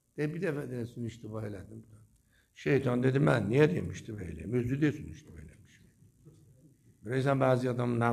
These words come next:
cür bir ruhiyyəsi var. Dey, o zor, zoru ilə məni tutdu, qoymadım ayağımı öpə. Amma mənim dizimi öpdü. Dizlərimi öpəndən sonra tələbəsi, ya ustad, mən deyəm Şeyx Murtaza Talıqani,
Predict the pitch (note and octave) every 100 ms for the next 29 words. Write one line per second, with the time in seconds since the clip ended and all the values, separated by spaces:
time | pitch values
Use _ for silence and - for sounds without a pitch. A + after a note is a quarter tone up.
0 | A#2 B2 A#2 A2+ A2+ A#2 G#2+ - A#2+ D#3
1 | - - _ _ _ - D3+ D#3+ D#3+ C#3
2 | A#2+ D3 C3+ C#3 D3+ D#3 B2+ D#3 D#3 E3+
3 | E3 A#2 F#2+ F2+ A#2+ C3+ C#3 - - -
4 | A2+ G#2 G#2+ B2+ - - _ _ _ _
5 | _ - C#3+ C#3 B2+ G3+ F#3+ D3 A#2+ A2+
6 | A2 A2+ A2 - F#2 - - - _ _
7 | _ _ - C3 C#3+ C#3 D3 G3+ D3+ E3
8 | B2 C#3+ C#3+ - - - - - - -
9 | _ _ _ _ _ _ _ C#3+ C3 D3
10 | D3+ F3 G3 C#3 D3 C#3+ C3+ C3+ - -
11 | F3+ F3 C3+ B2+ - A3 F3 G#3 D3+ A2
12 | - D#3 G#3 D4 - - - - _ C#3+
13 | A3 B3+ C#4 G3 F#3+ F3+ F3 D#3+ D#3+ D#3+
14 | D#3+ D3 C3 B2 B2